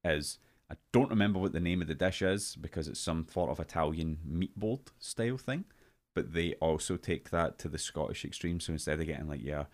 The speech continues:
pastrami and salami and all that stuff, you're getting nice thin cuts of, eh,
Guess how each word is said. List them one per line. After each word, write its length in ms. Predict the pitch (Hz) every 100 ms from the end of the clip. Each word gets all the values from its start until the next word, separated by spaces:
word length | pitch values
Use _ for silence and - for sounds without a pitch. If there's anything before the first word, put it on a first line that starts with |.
| - - -
pastrami 600 | 82 - 78 76 76 76
and 80 | 73
salami 480 | - 71 71 73 76
and 80 |
all 160 | 73 73
that 160 | 73 -
stuff, 180 | 78
you're 80 | 78
getting 220 | 69 60
nice 240 | 78 78 -
thin 220 | 80 76
cuts 320 | - 76 -
of, 100 | 78 - - - _
eh, 280 | 78 78 76